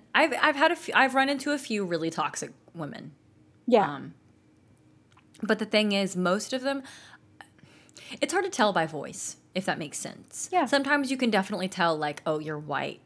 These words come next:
Speaker 1: Oh, you're not," you know, stuff like that. I would say that it's about sixty forty when it comes to men of white and black men.
Speaker 2: Mm-hmm.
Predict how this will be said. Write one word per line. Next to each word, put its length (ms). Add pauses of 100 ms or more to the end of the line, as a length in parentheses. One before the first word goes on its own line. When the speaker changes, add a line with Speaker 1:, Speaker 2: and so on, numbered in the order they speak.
(140)
Speaker 1:
Oh, 140
you're 120
not," 400
you 80
know, 80
stuff 160
like 140
that. 200 (380)
I 120
would 140
say 300
that 360 (100)
it's 200
about 640
sixty 480
forty 560
when 160
it 60
comes 280
to 100
men 500 (280)
of 420 (680)
white 360 (140)
and 400
black 380
men. 260 (520)
Speaker 2:
Mm-hmm. 240